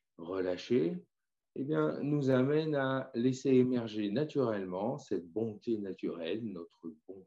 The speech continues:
fond, euh, cette nature profonde, euh, qui est la nôtre, car on est tous, euh, fondamentalement bons, on aspire tous au bonheur, et, euh, donc,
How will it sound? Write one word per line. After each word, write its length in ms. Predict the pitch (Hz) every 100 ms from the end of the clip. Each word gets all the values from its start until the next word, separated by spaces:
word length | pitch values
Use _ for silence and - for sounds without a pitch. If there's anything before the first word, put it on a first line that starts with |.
| _
fond, 300 | 80 85 - _ _ _ _ _ -
euh, 260 | 92 87 87
cette 380 | 87 - 87 _
nature 420 | 87 90 - 95 _
profonde, 680 | - 90 - 95 117 113 - _ _ _
euh, 180 | - 92 -
qui 280 | - 90 90
est 40 |
la 120 | 85
nôtre, 380 | 82 92 147 151
car 220 | - 80 87
on 160 | 82
est 160 | 82 -
tous, 360 | 104 101 - 90
euh, 220 | 87 - _ _ _
fondamentalement 920 | - 95 90 87 87 87 85 82 85
bons, 460 | 82 85 123 165 165 _ _ _
on 180 | 92 90
aspire 500 | 85 85 - 87 -
tous 460 | - 113 107 - - _ -
au 80 | 95
bonheur, 760 | 92 90 92 113 156 175 170 _ _ _ _ _ _ -
et, 340 | 135 139 135 -
euh, 120 | 123 - -
donc, 360 | 107 127 131